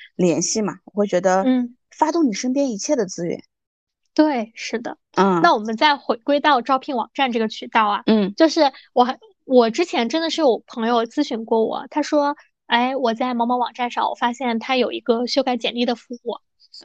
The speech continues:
Speaker 2: 现在，
Speaker 1: <laughs>
Speaker 2: 现在还有，对，真的，并且他真的花钱修改了，你知道吗？
Speaker 1: 嗯。
Speaker 2: 我说：“你还不如把钱给我，
Speaker 1: 嗯。
Speaker 2: 我给你改。”
Speaker 1: 呃，对啊，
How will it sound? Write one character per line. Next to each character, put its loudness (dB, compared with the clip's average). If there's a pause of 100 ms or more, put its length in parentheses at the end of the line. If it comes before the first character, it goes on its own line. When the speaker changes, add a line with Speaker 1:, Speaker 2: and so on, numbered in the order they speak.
(140)
Speaker 2:
现 4
在， 4
Speaker 1:
<laughs> 0
Speaker 2:
现 2
在 6
还 4
有， 4
对， 4
真 -4
的， -2
并 0
且 0
他 2
真 -2
的 0
花 0
钱 -8
修 -4
改 -4
了， -8
你 -10
知 -2
道 0
吗？ -6 (160)
Speaker 1:
嗯。 4
Speaker 2:
我 6
说 4
：“你 -2
还 4
不 4
如 6
把 6
钱 -2
给 0
我， 8
Speaker 1:
嗯。 -4
Speaker 2:
我 -2
给 -2
你 -4
改。” -2 (260)
Speaker 1:
呃， 6
对 6
啊， 6